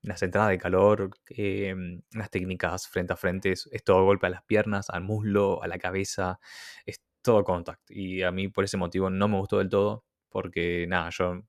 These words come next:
o sea, si quiero contact, quiero pelear nada más, no quiero que la entrada en calor y todo eso sea muy contact, sobre todo por la,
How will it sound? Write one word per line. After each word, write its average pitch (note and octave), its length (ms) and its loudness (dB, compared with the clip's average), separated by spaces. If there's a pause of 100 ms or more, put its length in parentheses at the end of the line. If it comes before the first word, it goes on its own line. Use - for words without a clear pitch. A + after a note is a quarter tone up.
(140)
o F#2+ 100 -8
sea, F#2 200 -8
si - 160 -14
quiero F#2+ 400 4
contact, G2+ 440 0 (100)
quiero F2+ 480 0
pelear F#2+ 340 2
nada F#2 160 0
más, F#2+ 300 -2
no F2+ 240 -6
quiero F2 240 -2
que D#2+ 260 -8
la F#2+ 240 -8
entrada F#2+ 320 0
en F#2 80 -2
calor F#2+ 260 2
y F#2 60 -4
todo G2 140 2
eso G2+ 180 -2 (580)
sea F2+ 560 -2 (360)
muy F#2 380 -2
contact, E2+ 420 2
sobre F2 240 -2
todo G#2 160 6
por F2 100 -2
la, E2+ 180 -6